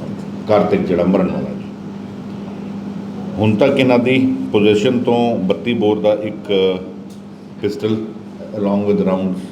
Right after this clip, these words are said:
ਇਹ ਰਿਕਵਰ ਹੋਇਆ ਹੈ ਤੇ ਇੱਕ ਕੰਟਰੀ ਮੇਡ ਵੈਪਨ ਰਿਕਵਰ ਹੋਇਆ ਬਾਰਾਂ ਬੋਰ ਦਾ। ਹੁਣ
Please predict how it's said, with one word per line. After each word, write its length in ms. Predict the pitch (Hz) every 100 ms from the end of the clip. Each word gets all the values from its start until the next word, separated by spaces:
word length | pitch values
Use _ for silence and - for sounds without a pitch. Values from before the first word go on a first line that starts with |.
| - -
ਇਹ 120 | 101
ਰਿਕਵਰ 360 | 98 104 104 107
ਹੋਇਆ 260 | 101 101
ਹੈ 80 | 104 101 - - - - - - - - - -
ਤੇ 440 | 104 110 120 123 - - - - - - - -
ਇੱਕ 180 | 131 135
ਕੰਟਰੀ 280 | 127 131
ਮੇਡ 240 | 139 131 110
ਵੈਪਨ 380 | 101 101 104 95
ਰਿਕਵਰ 260 | 98 95
ਹੋਇਆ 280 | 87 85 113
ਬਾਰਾਂ 260 | - 82 76
ਬੋਰ 180 | 69
ਦਾ। 160 | - - - - - - - - - - - - - - - - -
ਹੁਣ 400 | 113 139 139 135